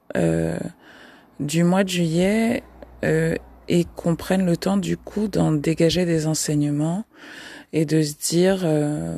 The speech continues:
voilà ce qu'on va faire, ce qu'on a envie de faire, ce qu'on a envie de sentir, euh, comment on a envie de se sentir, euh,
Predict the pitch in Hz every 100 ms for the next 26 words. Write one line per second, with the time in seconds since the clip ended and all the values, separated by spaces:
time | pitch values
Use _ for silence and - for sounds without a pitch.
0 | 160 160 156 156 - 151 147 147 - 175
1 | 175 185 190 - - 160 156 151 151 151
2 | - 196 185 - 160 151 147 147 - -
3 | 151 143 - 160 165 175 - _ - -
4 | - - - - - - 160 156 156 151
5 | - 180 180 175 156 156 - 151 156 147
6 | - 165 175 180 95 - - 156 151 156